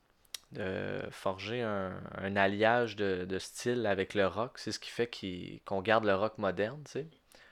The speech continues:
Je pense que c'est ça qui est intéressant dans, dans la fin des années quatre-vingt-dix avec cette band-là. Le rock qui s'en allait un peu nulle part, le grunge commençait à, à s'éteindre. Je pense que tout le monde se demandait un peu qu'est-ce qui se passait avec le rock. Puis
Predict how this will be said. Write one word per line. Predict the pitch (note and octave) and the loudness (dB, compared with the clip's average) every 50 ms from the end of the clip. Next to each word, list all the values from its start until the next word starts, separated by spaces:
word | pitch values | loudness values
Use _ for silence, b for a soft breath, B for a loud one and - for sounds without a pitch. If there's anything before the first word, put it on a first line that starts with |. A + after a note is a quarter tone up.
| b b | b b
Je | - - | 0 6
pense | A#2+ B2 B2+ B2 | 6 6 6 6
que | B2 | 4
c'est | A2 | 2
ça | - C3+ | 2 2
qui | - - | 2 2
est | - - | 2 4
intéressant | A2+ A2 - A2 G#2+ G#2 G2 - - A#2+ B2+ B2 | 4 6 6 6 6 6 6 4 4 4 4 6
dans, | A2+ G#2 G2 F#2+ F#2 F2+ F2+ | 4 4 4 4 2 0 0
dans | F#2 F#2 | -2 -2
la | F#2+ | -2
fin | - - B2 A#2 | 0 0 0 0
des | A2+ A2 G2 G2+ | 0 0 0 0
années | G2 G#2+ | -2 -2
quatre-vingt-dix | - - G2+ - - G2+ G2 F#2+ F#2 F#2 A2 A#2+ - - | 0 -2 -2 0 0 0 0 0 -2 -2 -4 -4 -4 -2
avec | G#2 F#2+ | -4 -2
cette | - - G2+ G2 | 0 0 0 2
band-là. | F2+ G2 F#2+ F#2 F2+ F#2 G2+ A2 B2+ C#3+ - B B B B B B B B B | 2 2 2 2 0 -2 -4 -4 -6 -8 -12 B B B B B B B B B
Le | F#2+ G2 | 2 4
rock | F#2 G2+ B2 B2+ - - _ - | 6 6 6 6 4 2 _ -18
qui | - - | -14 -12
s'en | - - - A2+ G#2 G#2 G#2 | -10 0 4 6 6 6 6
allait | G2+ G2+ G2 G2 G2+ G#2+ A2+ A#2 A2+ | 4 2 2 4 4 6 6 6 6
un | G#2+ G2+ F#2+ F#2 F2+ - _ - | 4 2 2 0 0 -4 _ -8
peu | - B2 A#2+ | -4 -4 -2
nulle | A#2 A2+ G#2+ G2+ F#2 - _ _ | -2 -2 -2 -2 -2 -4 _ _
part, | - G#2+ G#2+ A#2 A#2 A#2 | 0 2 4 4 4 4
le | A2 F#2+ F#2 | 2 0 0
grunge | - - G2 G#2 A2 A#2+ A#2+ A#2+ A#2 - - - - - - - - - - _ - | -2 -2 0 2 2 2 2 0 -2 -6 -6 -6 -6 -6 -6 -8 -8 -10 -12 _ -2
commençait | - G2+ G2+ G2+ G2+ F#2+ F#2+ - - - A2 G#2+ G#2+ G#2 | 0 2 4 4 4 4 2 0 0 0 4 6 6 8
à, | G2+ G2 F#2 F2+ E2+ - - - - | 6 6 6 4 2 0 -2 -4 -6
à | - - | -4 -4
s'éteindre. | F#2+ - - G#2 G2 - - - A2+ A2+ A#2+ B2 B2+ C3 C3 A#2 G#2 F#2+ F#2+ - B B B B B B B B | -4 -2 0 0 -2 2 4 4 4 4 2 0 -4 -6 -6 -6 -6 -6 -8 -10 B B B B B B B B
Je | B | B
pense | - A#2 - | 2 2 4
que | - G#2+ | 2 2
tout | - A#2 | 4 4
le | A2+ | 4
monde | A2+ A#2 B2 A#2 | 6 4 4 4
se | A#2+ | 2
demandait | A2 A2+ A2+ G#2+ G2+ F#2+ F#2+ A2+ | 2 4 4 4 6 6 4 2
un | A#2+ A2+ | 2 0
peu | F#2 - B2 | 0 -4 -4
qu'est-ce | - - G#2+ - - | -4 -4 -6 -6 -8
qui | - | -8
se | - - | -10 -4
passait | - G2 G2 G2 - - A2+ | 0 2 2 2 2 0 -2
avec | - - | 0 2
le | G2+ F#2 | 2 2
rock. | F2+ F2+ G2 A2+ B2+ - - - F#2+ - B B B B B B B B _ | 2 2 0 -4 -4 -4 -6 -8 -8 -8 B B B B B B B B _
Puis | - - - | -6 -6 -4